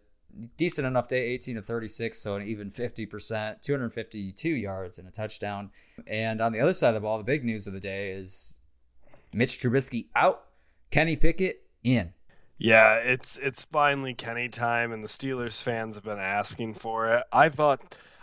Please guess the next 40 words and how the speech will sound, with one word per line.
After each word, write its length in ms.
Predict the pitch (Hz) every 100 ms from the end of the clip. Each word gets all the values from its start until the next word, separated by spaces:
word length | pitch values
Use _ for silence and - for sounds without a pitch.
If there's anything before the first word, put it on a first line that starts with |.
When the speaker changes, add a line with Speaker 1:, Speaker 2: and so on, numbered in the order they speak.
| -
Speaker 2:
I 140 | 233 269
thought 260 | 190 160
the 60 | 135
Steelers 500 | - 147 135 131 120
were 80 | 123
gonna 180 | 120
be 140 | 113 110
a 60 |
much 340 | 107 117 117 -
better 240 | 117 110
team 300 | - 117 113
than 120 | 110
they 120 | 104 104
are 280 | 104 104
this 300 | 101 101 -
year. 180 | 107 104
I 60 | 101
thought 360 | - 101 98 -
I 100 | 113
gave 240 | 117 110
them 120 | 107
the 40 | 107
Mike 280 | 104 104
Tomlin 500 | - 101 101 98 92 95
bump 280 | 95 101
that 100 | 107
I 40 | 95
think 280 | - 101 104
everybody 480 | 101 101 101 98
else 260 | 92 98 -
gave 300 | 113 110 107
them. 260 | 110 107 - - - - - -
Jets, 640 | - - - - - - -
just 300 | 113 104 - - - -
a 120 | 110
surprising 1160 | - 113 - 110 110 135 127 127 127 110 101 95
late 300 | 110 123 -
game 360 | 123 120 110 101
win. 420 | 110 123 117 110
I, 300 | 101 98